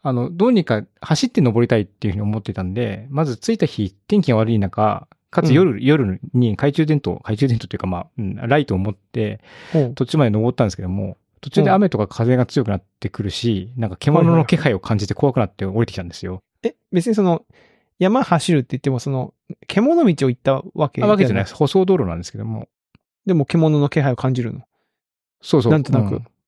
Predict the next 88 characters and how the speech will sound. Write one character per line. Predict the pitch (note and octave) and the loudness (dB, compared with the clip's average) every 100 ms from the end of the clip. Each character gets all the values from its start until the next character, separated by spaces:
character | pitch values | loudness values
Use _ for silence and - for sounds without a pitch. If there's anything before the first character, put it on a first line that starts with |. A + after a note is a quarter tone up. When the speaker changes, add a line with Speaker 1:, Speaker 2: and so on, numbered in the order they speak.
| - | -4
Speaker 1:
な | A#2+ | 0
ん | |
と | C3 | 2
な | A#2 | 2
く | A2+ | 0
感 | A2 | -4
じ | F2+ | -6
る。 | F#2 - - | -8 -12 -6
Speaker 2:
お | |
ー、 | |
そ | A2+ | 0
う | C#3 | 2
な | |
ん | |
だ。 | |
Speaker 1:
う | |
ん。 | B2+ | 2
ま | |
あ、 | B2 | 2
ガ | B2 | 2
サ | C3 | 2
ガ | A#2+ | 2
サ | |
音 | G#2 F#2+ | 0 0
は | G2 | 0
す | E2+ | 0
る | G2+ | -2
し | - G2+ | -2 -8
ね、 | E2 - | -10 -12
普 | - | -14
通 | - F2 | -10 -2
に。 | C3+ | 0
Speaker 2:
あ | |
ー、 | C3 B2+ B2 A#2+ A#2+ A#2 A2+ | 2 2 2 0 0 0 0
Speaker 1:
う | |
ん。 | F#2 | 0
Speaker 2:
は | B2+ | 0
い | |
は | A2+ A#2+ | 0 -2
い | |
は | A2+ B2+ | -2 -4
い | |
は | A2+ - | -6 -2
い。 | |
Speaker 1:
で、 | B2+ | 0
ま | A#2 | 2
あ、 | |
バ | G2+ B2 | 2 0
ス、 | - - | -2 -4
で、 | C3+ A#2 A2+ | 0 2 0
ま | C3+ A#2 A#2+ | 0 -2 -2
あ、 | |
そ | - | -4
の、 | C#3 C3+ - _ - | -2 0 -4 _ -2
頂 | F#3 | 2
上 | F#3 | 4
に | D#3 | 2
行 | A#2 | 0
く | A2+ | 0
バ | C#3 | -2
ス | - | -2
と | - | -2
か | A2 | -2
タ | A#2+ | -2
ク | - | -2
シ | B2+ | -2
ー | |
と | - | 0
か | G2 | 0
も | |
ビ | F#2+ | 2
ュ | D3+ | 2
ン | |
ビ | A2 | 0
ュ | |
ン | |
走 | F#2 F#2 | -2 -4
る | G#2 | -4
か | F2+ | -4
ら、 | F2 F2+ | -6 -4
結 | - | -2
構 | - | -2
怖 | - D3 A2+ | 0 0 0
い | |
ん | |
で | E2+ | -2
す | |
よ。 | - | -8